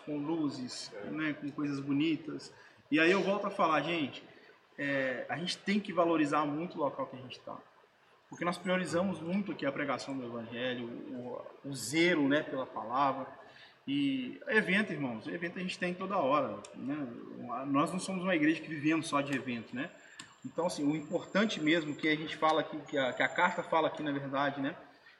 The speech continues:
Speaker 1: é o seu amor, né? O, o, apesar de você ser fraca, vocês me,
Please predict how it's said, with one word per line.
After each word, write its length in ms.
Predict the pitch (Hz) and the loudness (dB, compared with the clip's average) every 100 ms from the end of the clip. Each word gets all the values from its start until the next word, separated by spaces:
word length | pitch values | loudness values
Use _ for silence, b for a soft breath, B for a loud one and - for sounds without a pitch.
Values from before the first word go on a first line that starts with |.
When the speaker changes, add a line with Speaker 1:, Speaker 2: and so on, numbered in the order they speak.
| _ | _
Speaker 1:
é 80 | 135 | -4
o 100 | 131 | -4
seu 320 | - - 196 196 | -4 0 6 6
amor, 380 | 143 127 123 131 | 6 2 -2 -4
né? 160 | 160 - - 139 | -6 -8 -18 -18
O, 200 | - 143 | -12 -8
o, 220 | 127 123 - - - - | -8 -10 -14 -20 -20 -16
apesar 380 | - 151 139 175 | -4 0 2 2
de 60 | 180 | 0
você 200 | 175 175 | -6 -4
ser 160 | 170 | -6
fraca, 480 | - 175 190 196 - - - - - - - | -2 8 8 6 -6 -10 -16 -20 -20 -20 -18
vocês 240 | - - 147 | -10 -8 -2
me, 140 | 165 | 0